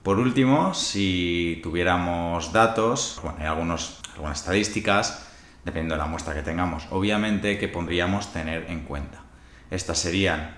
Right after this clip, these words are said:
eh, el porcentaje de amplitud del O R, la c-bet del flop, la distribución que hace el rival de la min bet en el flop, fold versus el proof en turn, porque esto también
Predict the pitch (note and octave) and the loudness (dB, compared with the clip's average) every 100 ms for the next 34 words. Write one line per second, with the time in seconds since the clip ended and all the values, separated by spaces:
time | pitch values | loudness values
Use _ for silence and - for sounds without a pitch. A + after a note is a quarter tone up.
0 | - E2+ D#2+ D#2 D2+ D2 D#2 - D#2 D#2+ | -10 -6 -4 -4 -6 -6 -6 -6 -6 -6
1 | D#2 D2+ D2+ D#2 D2 D2 D2+ G#2 A#2+ A2 | -4 -4 -6 -6 -6 -6 -2 2 4 4
2 | A#2 A#2 - - - - - E2 D2 D#2+ | 2 0 -6 -14 -20 -18 -8 -6 -4 -4
3 | D#2 D2 D2 A#2+ A#2+ A#2 A2+ - - - | -4 -6 -4 4 6 6 2 -8 -18 -20
4 | - - - - G2+ A2 A#2+ A2+ - - | -20 -20 -20 -6 2 6 6 4 0 0
5 | A#2 G2+ F#2+ G2+ G#2 G2+ F2+ E2+ F2+ - | 2 2 0 0 2 2 0 2 2 0
6 | E2 D2+ F2 F#2 F2 D#2+ E2 E2+ D#2 D#2+ | -4 -4 -2 -2 -2 -2 0 0 0 -4
7 | D#2 D#2+ D#2 D2 D2 - - - - D#2+ | -4 -4 -4 -6 -6 -10 -20 -18 -8 -6
8 | F2 A#2+ A#2+ A#2 - - - - - - | 2 6 6 6 -2 -14 -20 -20 -20 -20
9 | - - - - G#2+ F#2 D#2+ - D#2 F2 | -20 -20 -6 4 4 4 0 -8 -4 -4
10 | - E2 D#2+ D#2 E2 D#2 - - D#2 D#2 | -4 -6 -6 -6 -6 -6 -8 -10 -4 4
11 | A#2 A2 G#2+ - - D#2+ D#2+ D#2 D#2+ E2 | 6 6 2 -6 -8 -8 -8 -6 -4 -4
12 | D#2 D#2 | -6 -10